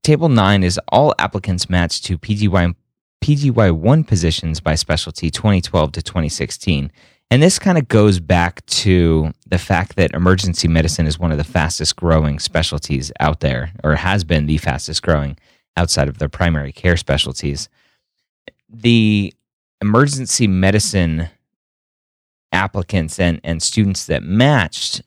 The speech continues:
they made up the most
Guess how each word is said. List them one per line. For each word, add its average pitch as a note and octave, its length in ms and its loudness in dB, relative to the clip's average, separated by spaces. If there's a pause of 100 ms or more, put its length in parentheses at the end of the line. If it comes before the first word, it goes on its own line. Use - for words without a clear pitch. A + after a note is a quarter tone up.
(100)
they A2+ 380 2
made C#3 320 2
up A2+ 320 2 (280)
the G#2+ 300 0
most G2+ 760 2